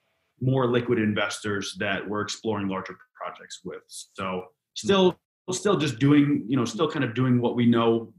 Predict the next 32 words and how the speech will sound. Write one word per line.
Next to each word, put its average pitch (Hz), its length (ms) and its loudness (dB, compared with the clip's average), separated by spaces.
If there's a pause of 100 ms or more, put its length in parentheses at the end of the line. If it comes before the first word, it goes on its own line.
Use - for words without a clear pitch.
we 117 140 -2
can 113 140 -2
just 107 260 -6 (240)
plug 127 180 0
and 110 140 -2
play 117 180 -2
with 123 360 -2
and 101 100 -8
cycle 110 300 -8
capital 110 360 -6
through 104 200 -6
builds. 107 340 -4
But, 95 280 -6 (600)
um, 87 320 -4
you 107 100 0
know, 90 120 -2
while 110 300 2
that's 113 440 -4
going, 110 640 0
while 110 200 -4
that's, - 280 -6 (240)
you 107 80 -4
know, 90 260 -8 (200)
working 120 300 -2
pretty 104 200 -6
smoothly, 107 440 -2
we're 92 140 -6
going 92 220 -8
into 87 140 -8
a - 60 -16
couple 92 260 -14
bigger - 220 -18